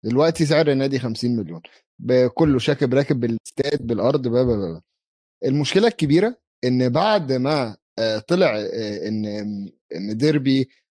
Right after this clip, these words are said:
عندهم، آه، حاجة في الفاينانشال فير بلاي، إن هم صارفين زيادة، و، و، و، و، ميدلزبرو رفعوا شكوى، رفعوا قضية على ديربي،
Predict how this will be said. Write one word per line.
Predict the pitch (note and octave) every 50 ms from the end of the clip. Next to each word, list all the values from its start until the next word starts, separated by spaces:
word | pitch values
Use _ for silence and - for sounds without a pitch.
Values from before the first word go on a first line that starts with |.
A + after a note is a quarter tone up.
| -
عندهم، | - G#2+ B2 A2+ C3+ C#3+ C#3+ D3 C#3+ C3+ C3+ B2+ A#2+ A#2
آه، | A#2 A2+ A2+ A2 A2 A2 G#2+ G#2 F#2+
حاجة | F#2 - - C#3+ C#3+ D#3
في | C#3 -
الفاينانشال | B2 G#2+ - A2+ A2+ B2+ C#3+ D3 - D3+ B2+
فير | A2+ - C3+ C#3+ D3 C#3+ - B2
بلاي، | C3+ C#3+
إن | C#3+ C3
هم | C3 C3+ D3 D3 B2+
صارفين | - A#2+ A2 G#2+ - C3 C#3 C#3+ C3+
زيادة، | A2+ A2+ B2 C3 C#3+ D3+ C#3 C#3 C3 B2+
و، |
و، | C3 C#3 C#3+ C3+ B2+ A#2+ B2 C3+
و، | C3+ C3 A#2 A#2+ D3+ A3
و، | C#4 _ _ _ _ _ _ _ _ _ _ - -
ميدلزبرو | D#3 G#3+ A#3+ A#3 B3+ A#3 F#3+ F3 F#3 G3 F#3 F#3
رفعوا | G#3+ A3+ - G#3+ F#3+ E3 D3+
شكوى، | - F#3+ G#3 - - - A#3 - _ _ _ _ _ _ _ _ - -
رفعوا | E3 F#3 F#3 F3+ D3+ C#3
قضية | D3 C#3+ F#3 G3 F#3+ E3
على | D3 F3 G#3 A3 G3
ديربي، | E3 F#3 G#3 G#3 G3 G3 A#3 A3+